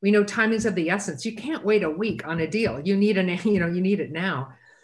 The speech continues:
So we queue it up and we set your expectations. So we have three departments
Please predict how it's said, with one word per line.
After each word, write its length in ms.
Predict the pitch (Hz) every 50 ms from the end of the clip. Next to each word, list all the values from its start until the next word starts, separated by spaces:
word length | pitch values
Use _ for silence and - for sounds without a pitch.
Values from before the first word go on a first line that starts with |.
| _ _ _ _ _ _ _
So 200 | - - 233 220
we 140 | 226 233 220
queue 320 | 226 - - 285 269 262 226
it 80 | 196
up 320 | 202 208 175 113 - - _ _ -
and 320 | - 190 180 165 165 170 175
we 80 | 190
set 180 | 185 - 220 180
your 140 | 185 185 175
expectations. 640 | 170 - - 156 135 - - 190 180 185 170 147 -
So 80 | 190 175
we 80 | 175
have 180 | 165 156 - -
three 180 | - 208 202
departments 520 | 190 190 - - 165 131 156 156 - -